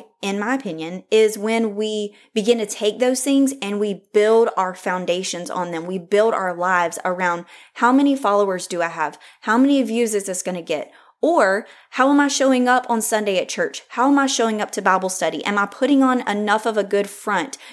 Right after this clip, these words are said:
Do I look put together? Am I playing the part? You know, and especially, oh my gosh, especially in motherhood and mom life culture, it is just, it can be ruthless. The comparison,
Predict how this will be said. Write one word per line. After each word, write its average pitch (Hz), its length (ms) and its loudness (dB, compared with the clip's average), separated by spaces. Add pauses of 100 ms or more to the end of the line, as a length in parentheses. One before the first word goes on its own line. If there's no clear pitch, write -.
Do 226 140 4
I 226 80 4
look 240 320 0
put 240 180 -6
together? 170 500 -2
Am 202 120 0
I 226 80 2
playing 240 400 0
the 226 100 -2
part? 214 480 0 (320)
You 220 160 4
know, 214 280 2 (440)
and 247 140 2
especially, 226 840 -4
oh 254 120 2
my 196 140 0
gosh, 175 280 -2
especially 196 580 -2
in 185 400 -6 (180)
motherhood 196 640 0
and 170 240 -4
mom 208 320 0
life 196 300 0
culture, 202 580 -2 (400)
it 285 200 4
is 254 260 2
just, 202 680 0 (240)
it 220 120 2
can 254 300 2
be 190 160 -6
ruthless. 180 1000 -4 (320)
The 240 100 2
comparison, 247 1000 -2